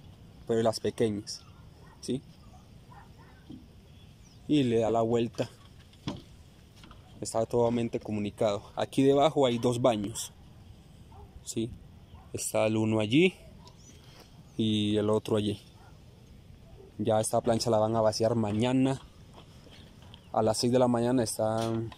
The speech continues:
lo de la empresa concretadora echando cemento.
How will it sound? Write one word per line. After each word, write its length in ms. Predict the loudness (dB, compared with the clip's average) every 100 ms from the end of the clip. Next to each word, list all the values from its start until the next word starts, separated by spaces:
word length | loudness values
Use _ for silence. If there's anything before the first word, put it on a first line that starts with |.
| -20 -20 -20 -20 -20 -20 -6
lo 180 | 0 2
de 80 | 2
la 80 | 0
empresa 440 | 0 0 2 0
concretadora 640 | -2 -4 -2 0 0 0
echando 460 | -4 -6 -4 -4 -4 -12 -20 -20 -20 -20 -16 -16 -4 -4 -4
cemento. 580 | -6 -4 -2 -2 -4 -8